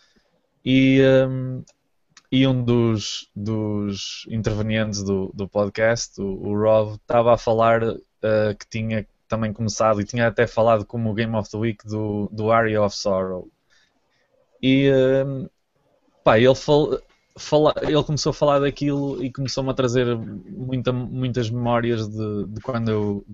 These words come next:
quando eu joguei isso pela primeira vez. E realmente ele começou a falar de coisas que eu, que eu já não sequer me lembrava. E, e, e depois é que reconheci que não me lembrava por uma razão muito simples, foi porque eu não tinha jogado até ao fim.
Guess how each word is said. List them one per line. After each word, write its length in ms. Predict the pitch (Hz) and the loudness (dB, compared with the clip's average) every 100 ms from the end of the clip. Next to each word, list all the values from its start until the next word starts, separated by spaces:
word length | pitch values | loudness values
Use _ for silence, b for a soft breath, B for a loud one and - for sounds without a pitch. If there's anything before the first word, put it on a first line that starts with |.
| 104 | -14
quando 180 | 117 113 | -8 -6
eu 40 | |
joguei 300 | 104 104 98 | -4 -2 -2
isso 120 | 92 _ | -4 _
pela 100 | 101 | -12
primeira 380 | 110 110 113 110 | -8 -6 -6 -4
vez. 320 | 120 135 - b b b b b b b b _ _ _ _ _ - | -6 -8 -12 b b b b b b b b _ _ _ _ _ 0
E 400 | 151 156 156 151 | 2 4 4 2
realmente 440 | 139 160 160 165 170 | 2 2 4 2 2
ele 80 | |
começou 280 | 160 170 - | 2 0 0
a 40 | 160 | 0
falar 280 | - 160 | 4 6
de 80 | 147 | 4
coisas 320 | - 156 151 | 2 -2 -2
que 100 | - | 0
eu, 240 | 160 156 143 _ _ | 0 0 -2 _ _
que 80 | - | -2
eu 280 | 139 139 135 | 0 2 0
já 200 | 120 139 | 0 0
não 460 | 143 143 143 139 - | 0 0 -2 -4 -6
sequer 380 | - - 139 139 | -10 -2 2 2
me 100 | 135 | 2
lembrava. 560 | 135 135 139 110 110 | 0 2 2 2 -2
E, 80 | 113 - _ | -4 -8 _
e, 720 | 135 127 123 123 120 135 147 - | -6 -4 -2 -2 -2 -2 -4 -4
e 340 | 143 139 135 | -2 0 0
depois 260 | 123 151 139 | 0 0 2
é 80 | 151 | 2
que 160 | - | -2
reconheci 760 | 120 - 143 131 - 147 147 - | -10 -4 -4 -4 -4 -2 -2 -2
que 80 | - 139 139 135 135 196 | -4 -2 -2 -4 -8 -8
não 220 | 135 147 | -4 -2
me 140 | 156 147 | 0 0
lembrava 440 | 147 139 139 143 | 0 4 6 4
por 140 | 135 | 2
uma 160 | 139 139 | -2 -2
razão 340 | - 135 131 | -2 -2 -2
muito 220 | 139 139 127 | 0 0 -2
simples, 360 | 143 139 139 | -4 -4 -6
foi 180 | - 135 | -2 -4
porque 400 | 131 131 - - | -2 -4 -6 -4
eu 320 | 127 127 131 | -2 0 0
não 440 | 131 131 131 131 123 | 0 0 0 -2 -4
tinha 280 | 135 131 131 | -2 0 0
jogado 380 | 113 117 117 117 | 0 4 4 4
até 160 | 104 | 2
ao 140 | 117 113 | 0 0
fim. 340 | - 120 127 | -4 -8 -10